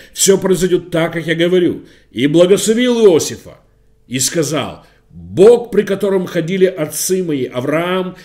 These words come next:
и Исаак, Бог, пасущий меня с тех пор, как я существую до сего дня, ангел, избавляющий меня от всякого зла, да благословит отроков сих, да будет на них наречено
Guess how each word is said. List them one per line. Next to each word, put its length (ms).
и 200
Исаак, 560
Бог, 640
пасущий 680
меня 380
с 100
тех 220
пор, 260
как 200
я 200
существую 720
до 120
сего 300
дня, 360
ангел, 520
избавляющий 760
меня 340
от 80
всякого 520
зла, 380
да 260
благословит 840
отроков 540
сих, 320
да 160
будет 260
на 80
них 240
наречено 460